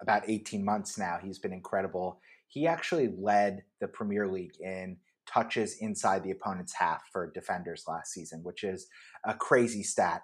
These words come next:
because United, you know, like Brian said, they have tons of attacking options. So the fact that they have one of their wingers actually kind of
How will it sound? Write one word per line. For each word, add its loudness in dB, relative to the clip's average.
because -2
United, 8
you 0
know, 6
like 2
Brian 10
said, 8
they 0
have 2
tons 6
of 0
attacking 4
options. 0
So -6
the -6
fact 4
that 0
they 2
have 2
one 0
of -4
their 2
wingers 0
actually 0
kind 0
of -2